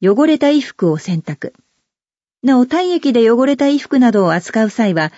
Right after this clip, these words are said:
手袋とマスクをつけ、一般的な家庭用洗剤で洗濯し、完全に乾かしてください。糞便からウイルスが検出されることがあります。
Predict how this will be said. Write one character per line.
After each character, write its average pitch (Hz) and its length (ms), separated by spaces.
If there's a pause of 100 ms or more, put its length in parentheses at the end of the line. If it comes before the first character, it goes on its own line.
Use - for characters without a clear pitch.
(260)
手 220 100
袋 277 360
と 208 120
マ 247 140
ス 254 100
ク 196 180
を 170 80
つ - 200
け、 - 200 (360)
一 226 180
般 330 200
的 320 200
な 302 140
家 247 180
庭 320 120
用 330 200
洗 330 240
剤 269 180
で 202 120
洗 233 220
濯 - 220
し、 - 300 (100)
完 294 220
全 302 200
に 285 100
乾 254 200
か 254 120
し 254 60
て 233 100
く 190 60
だ 180 120
さ 175 140
い。 - 120 (1120)
糞 269 180
便 269 200
か 262 100
ら 247 220
ウ 247 120
イ 330 60
ル 320 100
ス 277 100
が 202 160
検 247 200
出 254 160
さ 254 140
れ 240 100
る 240 80
こ 240 120
と 262 100
が 220 100
あ 196 60
り 180 120
ま 156 120
す。 - 160